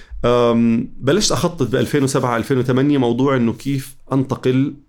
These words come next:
آه، للموضوع، وسويت فعلا خطة وبلان، وصرت أقول: "بدي أس-، أفتح شركة تدريب"، وقلت اسمها وقتك عشان الوقت أهم شيء، مهارات التفوق لل-، للطلبة والخريجين، ودخلت في الموضوع في التفاصيل لحد ما، آم،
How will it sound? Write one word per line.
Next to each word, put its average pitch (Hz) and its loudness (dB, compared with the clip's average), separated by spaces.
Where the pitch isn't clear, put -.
آه، 104 -2
للموضوع، 104 2
وسويت 180 0
فعلا 151 0
خطة 160 -4
وبلان، 131 0
وصرت 131 -2
أقول: 147 2
"بدي 131 2
أس-، 127 -2
أفتح 135 -2
شركة 135 -2
تدريب"، 127 0
وقلت 117 0
اسمها 131 0
وقتك 127 0
عشان 113 -2
الوقت 127 -2
أهم 123 2
شيء، 127 0
مهارات 120 0
التفوق 123 0
لل-، 107 2
للطلبة 123 2
والخريجين، 120 0
ودخلت 277 0
في - -4
الموضوع 180 2
في - -6
التفاصيل 143 -2
لحد 190 -2
ما، 190 0
آم، 117 -2